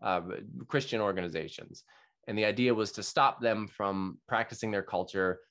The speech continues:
not speak their language, and of course, make them Christian. Uh, and so the kids would live on in these schools and sometimes not go home to see their parents for years.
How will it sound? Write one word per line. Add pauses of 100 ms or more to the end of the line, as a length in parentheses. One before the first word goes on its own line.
(120)
not
speak
their
language,
and
of
course,
make
them (220)
Christian. (480)
Uh,
and
so (100)
the
kids
would
live (120)
on
in
these
schools
and
sometimes
not
go
home
to
see
their
parents
for
years.